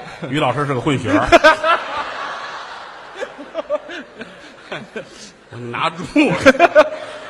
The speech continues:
我不能再掉了。<laughs> 因为他们俩台上啊，他们俩只要一有这打脑袋，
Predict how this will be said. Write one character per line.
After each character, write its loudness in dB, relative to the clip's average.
我 4
不 0
能 2
再 2
掉 0
了。 4
<laughs> -8
因 -2
为 -2
他 -2
们 -8
俩 -4
台 -6
上 -6
啊， -8
他 -10
们 -10
俩 -4
只 -8
要 -2
一 -6
有 -6
这 -8
打 -2
脑 -4
袋， -10